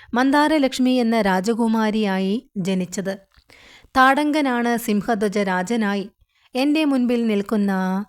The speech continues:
നീ. ഗയാശ്രാദ്ധ ഫലത്തിൻ്റെ അംശം ദാനം ചെയ്ത ആ തീർത്ഥാടകൻ്റെ കാരുണ്യം അങ്ങേക്ക് കിട്ടിയിട്ടുണ്ട്. ആ തീർത്ഥാടകൻ ശിവലോകം ഗമിച്ചു. ശിവകിങ്കരനായി അദ്ദേഹം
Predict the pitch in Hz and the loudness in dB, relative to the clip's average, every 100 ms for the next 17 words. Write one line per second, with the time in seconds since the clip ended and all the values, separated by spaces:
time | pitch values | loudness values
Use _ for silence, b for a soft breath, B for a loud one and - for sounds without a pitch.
0 | - 185 180 190 - B B B B 214 | -6 -4 -4 -6 -14 B B B B -4
1 | 226 240 302 - 302 277 277 277 254 254 | 0 2 0 0 0 0 0 -2 -2 -2
2 | 240 240 233 208 214 220 247 190 - _ | -2 -2 -2 -2 -2 0 -2 -2 -6 _
3 | 226 190 208 214 226 220 220 214 233 - | -6 -2 0 0 -2 -2 -2 0 -2 -4
4 | B B - 262 269 277 277 311 302 285 | B B 0 0 2 -2 0 0 0 0
5 | 277 262 254 233 196 202 240 233 190 190 | 0 -2 -2 -2 -2 -2 -2 -2 -4 -8
6 | b b 202 190 220 233 226 214 220 190 | b b -6 -2 -2 -2 -2 -4 -4 -8
7 | 220 226 247 226 214 208 - B B B | -6 -6 -4 -4 -4 -6 -14 B B B
8 | 254 285 277 254 254 285 285 269 294 294 | -4 -2 0 -2 0 -2 -2 -2 -2 -2
9 | 226 277 285 254 254 247 220 214 214 - | -2 0 2 0 0 -2 -2 -2 -4 -6
10 | 208 - _ _ _ _ - 208 214 240 | -8 -10 _ _ _ _ -8 -4 -4 -4
11 | 190 185 262 285 247 226 220 214 240 - | -4 -2 -2 -2 -2 -2 0 -2 -6 -10
12 | 190 180 214 202 | -6 -4 -2 0